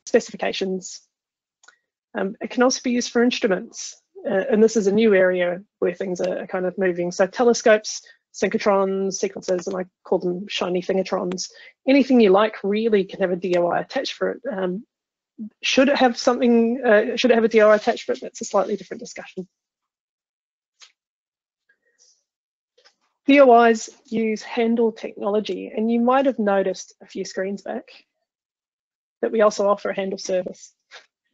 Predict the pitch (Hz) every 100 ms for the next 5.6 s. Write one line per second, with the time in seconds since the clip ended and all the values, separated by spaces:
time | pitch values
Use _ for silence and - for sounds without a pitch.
0 | _ _ - 233 226 226 226 208 214 254
1 | 254 240 220 208 _ _ _ 214 214 214
2 | 185 214 196 196 196 220 220 220 220 202
3 | 196 190 196 202 175 - _ _ _ _
4 | _ _ - 190 185 202 214 _ _ _
5 | _ _ - 254 202 -